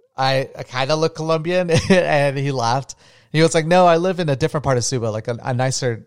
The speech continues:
a nicer area of Suba." And I was like, "Oh, okay, cool." <laughs> Not that I wouldn't live with him if he lived in Suba Sard. Like, I've done it once, I'll do it again.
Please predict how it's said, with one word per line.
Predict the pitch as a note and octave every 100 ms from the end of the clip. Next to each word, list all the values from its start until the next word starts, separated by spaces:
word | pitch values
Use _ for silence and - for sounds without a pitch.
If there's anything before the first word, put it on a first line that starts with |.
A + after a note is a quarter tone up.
| _
a | B2+ A#2+
nicer | C3 B2+ C#3+
area | A#2 A2+ A2
of |
Suba." | - A2+ G#2+ A2+ _ _ _ _ _
And | C#3+
I | D3
was | C3+
like, | C3+
"Oh, | E3+ E3
okay, | D3+ C3+ A2+
cool." | - D3+ B2 A2+ E3
<laughs> | F#3 D#3 - _ - - -
Not | A3 A3
that |
I | G3+
wouldn't | F3 F3+ D3
live | D3+ E3
with | D#3
him | D3
if | B2+
he | C3+
lived | C3 C#3+
in | B2+
Suba | - A2
Sard. | A2 G#2+
Like, | A2+ C3
I've | A#2+
done | D3+
it | B2
once, | B2+ A#2+
I'll | A2
do | B2+
it | A#2
again. | G#2+ C3 A#2+ G#2